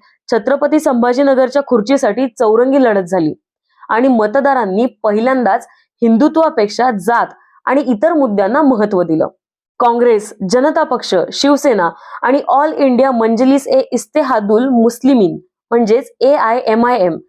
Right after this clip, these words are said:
या सगळ्या पक्षांना संधी दिलेल्या छत्रपती संभाजीनगर लोकसभेच्या मतदारांनी अजूनही भाजपाला एकदाही विजयी केलेलं नाहीये.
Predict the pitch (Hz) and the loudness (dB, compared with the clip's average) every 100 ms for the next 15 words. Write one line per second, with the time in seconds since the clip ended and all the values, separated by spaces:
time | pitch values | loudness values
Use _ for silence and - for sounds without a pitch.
0 | _ - 285 339 339 247 240 320 330 311 | _ -2 0 0 0 0 2 2 0 -2
1 | - 285 294 302 240 233 240 254 208 185 | 0 0 0 0 2 2 4 4 4 2
2 | 226 - 220 240 254 262 269 269 220 226 | 0 0 -4 -2 -2 -2 -2 -2 0 0
3 | 240 277 254 269 247 233 240 254 240 262 | 0 0 2 2 2 0 0 0 0 0
4 | 233 214 247 254 240 202 190 247 _ _ | -2 0 0 0 0 -2 -2 -4 _ _
5 | _ - 233 311 262 240 262 226 208 262 | _ -2 2 2 2 2 2 0 0 0
6 | 240 202 262 - - 220 208 208 269 269 | 0 0 0 -2 0 0 2 2 2 2
7 | 294 220 202 254 240 180 180 233 208 190 | 0 2 2 0 0 2 2 0 0 0
8 | 208 | 0